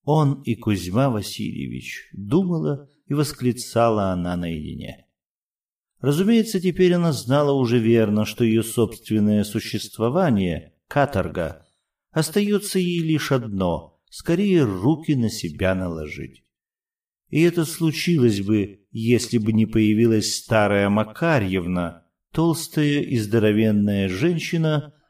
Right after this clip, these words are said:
вольно отпускная, побывавшая в Москве в нянях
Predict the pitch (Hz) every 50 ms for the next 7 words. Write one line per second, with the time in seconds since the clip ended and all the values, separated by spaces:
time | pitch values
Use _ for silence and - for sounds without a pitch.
0 | _ _ - 175 208 220 214 156 123 110 101 98 101 - - 98 92 - - -
1 | - - 120 151 165 165 165 160 160 156 151 156 151 _ _ _ _ - 180 170
2 | 165 175 160 160 160 156 143 127 - - 151 147 143 127 123 127 131 127 127 -
3 | - - 113 110 107 101 90 92 98 127 160 175 175 165 165 160 151 139 -